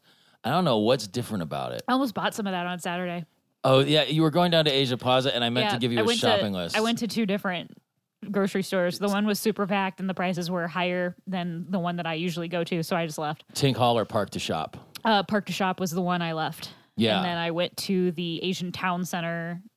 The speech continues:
Speaker 2: market,
Speaker 1: Uh,
Speaker 2: like, the,
Speaker 1: that's
Speaker 2: the huge one that's in the Asian Town Center,
Speaker 1: Yeah.
Speaker 2: which is, like, two blocks away.
Speaker 1: Mm-hmm.
Speaker 2: Um, it's better. I got, like, three pounds of pork belly for eight bucks. <laughs>
Speaker 1: Yeah.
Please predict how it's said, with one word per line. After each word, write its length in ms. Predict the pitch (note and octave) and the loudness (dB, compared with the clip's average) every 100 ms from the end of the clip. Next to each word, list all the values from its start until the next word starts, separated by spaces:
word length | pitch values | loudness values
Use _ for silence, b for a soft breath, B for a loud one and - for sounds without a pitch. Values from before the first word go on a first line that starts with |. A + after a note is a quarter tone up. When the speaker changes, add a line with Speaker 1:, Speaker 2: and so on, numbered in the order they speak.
| _ | _
Speaker 2:
market, 480 | F#3 G3 F3 E3+ - | -2 -2 0 -2 -2
Speaker 1:
Uh, 20 | |
Speaker 2:
like, 80 | G3+ | -2
the, 60 | G3 | 0
Speaker 1:
that's 220 | F#3+ F3+ | -2 -2
Speaker 2:
the 80 | G#3 | -2
huge 320 | F3 G#3+ G3+ | 0 0 0
one 180 | G3 F#3 | 0 0
that's 360 | F3 D#3 - - | -2 -6 -10 -8
in 220 | - F3+ F3+ | -6 -4 -2
the 200 | E3 D#3+ | -2 -2
Asian 240 | F3+ F3+ F#3 | -2 -2 -2
Town 240 | F3+ F3 | -2 -2
Center, 240 | F#3 F3 F3+ | -2 -2 0
Speaker 1:
Yeah. 360 | F#2+ E2 C2 - - | 0 0 -4 -10 -6
Speaker 2:
which 160 | F#3+ | -4
is, 140 | F#3+ F3 | -2 -2
like, 180 | F3 - | -4 -2
two 120 | G3 | -2
blocks 260 | F3+ F3 G3 | 0 -2 -2
away. 240 | F3+ F#3 F#3 - | -2 -4 -6 -6
Speaker 1:
Mm-hmm. 720 | D#3 B2+ C3 G#2 _ - - | -2 0 0 -4 _ -20 -8
Speaker 2:
Um, 480 | F3+ F3 E3+ D#3+ E3 - _ _ | -6 -4 -6 -10 -14 -18 _ _
it's 80 | - | -10
better. 400 | F#3+ F#3 F3+ F3 b b b - | -4 -2 -2 -4 b b b -4
I 60 | |
got, 280 | F#3+ F3+ E3+ - _ - | 0 0 -2 -6 _ -4
like, 240 | F3+ E3+ | -4 -4
three 320 | - G#3 F#3+ | -4 0 0
pounds 460 | F#3+ F#3 A3+ F3+ F3 | 0 -2 0 0 -2
of 120 | - | -4
pork 260 | - F3 E3+ | -4 -4 -2
belly 360 | F3+ F3 F3+ | -2 0 -2
for 220 | F3+ F3+ D#3+ | -4 -4 -4
eight 220 | E3+ - | -4 -2
bucks. 420 | E3+ E3+ - - B B B B | -2 -2 -4 -12 B B B B
<laughs> 540 | D4 C#4+ C#4 D4 C#4+ | -2 2 4 6 6
Speaker 1:
Yeah. 720 | C#4+ D3+ C#3+ C#3 C3 B2+ G#2 | 8 10 10 10 8 6 2